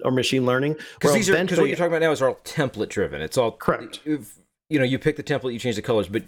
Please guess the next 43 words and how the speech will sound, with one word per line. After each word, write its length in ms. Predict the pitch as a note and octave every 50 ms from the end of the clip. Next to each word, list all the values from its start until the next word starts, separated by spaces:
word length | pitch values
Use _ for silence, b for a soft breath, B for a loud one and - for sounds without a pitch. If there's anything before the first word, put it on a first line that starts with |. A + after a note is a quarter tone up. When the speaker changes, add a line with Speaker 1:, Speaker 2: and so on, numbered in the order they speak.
| - - -
Speaker 2:
are 80 | C3+
you 160 | C3+ C3 D3+ D3+
saying 380 | - - E3 D3 C#3 C3+ B2+
your 160 | A#2+ A#2+ A#2+
A 120 | B2+ B2+ B2+
I 80 | A#2+ A#2
is 120 | A#2+ A#2 G2
gonna 180 | - B2 A2+ G2+
look 480 | G2+ G2+ G2+ G#2 G#2+ B2 C#3 C#3 -
at 280 | C#3+ B2+ A#2+ - - _ -
this 180 | A#2+ G#2+ -
copy 540 | - - - A#2 A2+ - - B2+ A#2 A2+ -
and 320 | - A2 G#2 G2+ G2+ F#2
kind 200 | - - A2+ A2
of 120 | G#2+ G#2 -
from 180 | - A#2+ A2
that 180 | G#2+ A2 G#2+ G#2
try 120 | - A#2+
to 80 | G#2+ G#2
get 160 | G2 A2+ -
the 80 | A2 G#2
emotional 460 | G2 G2+ A2 A#2 G#2+ - G#2+ F#2 D#2
feel 680 | - - - - D#3 D#3 D3+ D3 C#3+ C3+ C3 B2+ B2 B2 b b b b b
and 60 | A#2
then 80 | C3 B2+
understand 400 | B2 B2 A#2 A2 - G#3+ B2 A2
Speaker 1:
Ba- 40 | G2+
Speaker 2:
how 60 | A2+
to 80 | A2 G#2
visually 340 | F#2 A2 B2+ G2+ G2+ A2 G2
represent 520 | G2+ F#2+ - - F2+ D#2 B2 C#3 C3+ -
that? 240 | - D3+ C#3 C#3 G3
Speaker 1:
Also 420 | G#3 G#3+ G#3 - G#3+ F#3 F3+ F3 E3
using 380 | E3 E3+ E3+ F#3+ F3 E3 F3 E3+
machine 320 | E3 D#3 - F3 E3 D#3+
learning 260 | D#3 D#3 D#3 D#3 D3+
on 300 | D#3 D#3 D3+ D3 D3 C#3+
existing 540 | C3 B2 C3 A#2+ A2+ C3+ C#3 - - C#3 B2+
designs 460 | A2 B2 A#2+ A2+ C3+ C3+ C3 C3 A#2+
that 100 | A#2+ A#2+
already 260 | A2 A#2 A#2+ E3+ G3+ A3+
Speaker 2:
Oh. 280 | A#3+ B3+ B3+ B3 A#3 D3
Speaker 1:
exist. 240 | - - - -